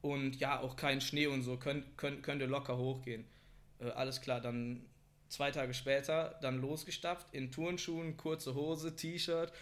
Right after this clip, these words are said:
halt so irgendwie jeder ein Liter Wasser dabei gehabt. Dachte, das wird kein großer Akt.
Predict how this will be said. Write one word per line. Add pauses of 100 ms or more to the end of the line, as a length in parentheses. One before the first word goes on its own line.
(100)
halt
so
irgendwie
jeder
ein
Liter
Wasser
dabei
gehabt. (960)
Dachte,
das
wird
kein
großer
Akt.